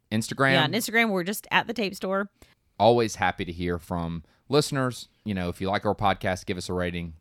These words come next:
Speaker 1: Let us
Speaker 2: Yes.
Speaker 1: know that you appreciate what we're doing.
Speaker 2: We're having,
Speaker 1: And
Speaker 2: we're having fun.
Speaker 1: <coughs> we are, and we hope you are too.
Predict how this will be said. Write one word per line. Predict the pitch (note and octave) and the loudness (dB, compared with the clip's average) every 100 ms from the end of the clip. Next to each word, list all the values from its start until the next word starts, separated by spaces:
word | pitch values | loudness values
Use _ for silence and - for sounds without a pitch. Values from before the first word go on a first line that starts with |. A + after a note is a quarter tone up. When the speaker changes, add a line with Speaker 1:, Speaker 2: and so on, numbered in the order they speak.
| _ | _
Speaker 1:
Let | F#2 F#2 | -4 -2
us | C#4+ | 0
Speaker 2:
Yes. | F#2+ | 0
Speaker 1:
know | F2+ F2 | 0 0
that | F2 | -2
you | F2+ | -6
appreciate | E2+ G#2 F2 F#2+ F2+ | -4 -4 -4 -2 -2
what | - | -4
we're | F#2+ | 0
doing. | C3 C#3+ C3+ - - | 2 2 -2 -6 -2
Speaker 2:
We're | G2+ | 0
having, | G2+ G3 | 2 2
Speaker 1:
And | F#3+ | 0
Speaker 2:
we're | F#3+ | -4
having | G3+ A3 | -4 -4
fun. | A3+ A3 A3+ _ _ | -4 -6 -8 _ _
Speaker 1:
<coughs> | A#3 - G#3+ | -2 0 -2
we | C#4+ C#3 | -2 2
are, | B2+ A2 | 4 6
and | G#2 | 4
we | |
hope | A2 G#2+ | 0 0
you | G#2+ | 0
are | F#2+ | 0
too. | - E2+ | -2 -4